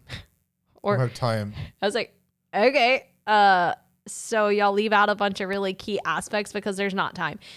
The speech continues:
Speaker 1: So
Speaker 2: So in other words, this is a giant money grab for you. I get it. Okay.
Speaker 1: <laughs> You know, it's just, okay. Um, so obviously not everything that you need and a lot of, a lot of vague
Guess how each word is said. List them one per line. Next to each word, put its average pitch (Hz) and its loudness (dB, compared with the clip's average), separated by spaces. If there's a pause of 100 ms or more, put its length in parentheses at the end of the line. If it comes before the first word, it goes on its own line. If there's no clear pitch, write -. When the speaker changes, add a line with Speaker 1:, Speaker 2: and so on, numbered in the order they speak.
(200)
Speaker 1:
So 240 6
Speaker 2:
So 190 0
in 135 0
other 143 0
words, 123 0
this 113 -4
is 107 -6
a 101 -2
giant 101 -2
money 101 -4
grab 87 -8
for 85 -12
you. 82 -12
I 107 -2
get 95 -6
it. 85 -6
Okay. 90 -8
Speaker 1:
<laughs> - -20 (580)
You 285 0
know, 233 -2
it's 262 2
just, 269 -2 (180)
okay. 196 -4
Um, 196 0
so 208 0 (200)
obviously 240 0
not 196 0
everything 220 -2
that 240 2
you 302 -2
need 208 -2 (380)
and 208 0
a 220 0
lot 202 4
of, 190 0 (280)
a 214 -4
lot 190 0
of 190 -2
vague 185 -4